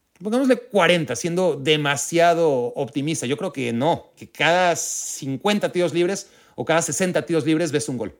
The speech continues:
Pero digamos que cada cuarenta tiros libres ves un gol. Si se toman un minuto y medio en cada tiro libre,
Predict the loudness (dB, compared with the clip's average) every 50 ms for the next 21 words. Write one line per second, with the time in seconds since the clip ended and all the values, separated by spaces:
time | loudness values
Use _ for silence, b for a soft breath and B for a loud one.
0 | _ _ -8 -4 -2 0 0 0 -2 -4 -2 0 0 0 2 0 0 0 0 0
1 | -2 -4 -8 -10 -10 b b b b b b -2 -2 0 0 0 0 0 0 -2
2 | -4 b b b b b b b b -2 -2 0 -2 -2 0 -2 -2 -2 -8 _
3 | _ _ _ _ _ _ _ _ _ _ _ _ -10 -6 -2 0 0 0 0 -4
4 | -8 _ _ _ _ -8 -6 -2 0 2 4 4 4 2 -2 -4 0 4 4 6
5 | 6 4 4 2 2 0 2 2 2 2 2 0 -2 -4 -8 _ _ _ _ _
6 | _ _ _ _ _ _ _ _ _ _ _ -16 _ -4 -4 2 4 4 4 4
7 | 4 2 2 4 4 4 6 4 4 2 0 -6 -14